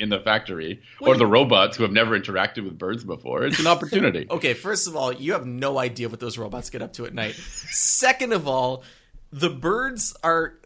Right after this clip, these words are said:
Speaker 2: a problem in that they're like, "Well, you know, if they get into the machinery, it can make a huge mess." And so we have hunters come in and take out the birds. <laughs>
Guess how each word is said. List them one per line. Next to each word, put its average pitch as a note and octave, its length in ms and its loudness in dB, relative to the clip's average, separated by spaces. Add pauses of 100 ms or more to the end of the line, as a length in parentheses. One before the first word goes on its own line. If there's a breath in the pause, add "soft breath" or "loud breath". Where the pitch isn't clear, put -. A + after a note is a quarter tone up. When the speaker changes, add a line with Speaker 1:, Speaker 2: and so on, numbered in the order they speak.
(220)
Speaker 2:
a C#3 100 -6
problem E3+ 800 0
in D#3 180 -6
that D#3+ 320 -4
they're D3+ 300 -2
like, E3 360 -2
"Well, F3 320 -2
you F3+ 120 -6
know, F#3 140 0
if F3 300 -8
they F#3 100 -2
get G3 180 -4
into A3 180 -10
the D#3+ 100 -8
machinery, E3+ 580 -4
it B2+ 100 -6
can C#3+ 120 -10
make D#3 140 -6
a E3 40 -4
huge F3+ 340 -6
mess." F#3+ 360 -2
And C3+ 160 -8
so E3 180 0
we D#3+ 120 0
have D#3 140 2
hunters F3+ 400 -4
come C#3+ 220 -2
in C3+ 320 -4
and C3+ 240 -4
take E3+ 220 -2
out D#3 180 -2
the D#3+ 80 -8
birds. - 840 -4
<laughs> E5 40 -16